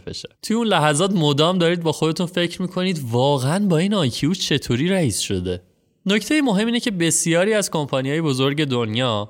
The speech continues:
برای پوزیشن‌های میانی افرادی رو انتخاب می‌کنن که آی کیو بالایی داشته باشن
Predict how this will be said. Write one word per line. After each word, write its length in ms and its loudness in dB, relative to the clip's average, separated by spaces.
برای 180 2
پوزیشن‌های 720 -2
میانی 380 -2
افرادی 520 -2
رو 100 0
انتخاب 520 -2
می‌کنن 500 -4
که 120 -6
آی 260 0
کیو 360 -2
بالایی 460 2
داشته 360 -4
باشن 260 -12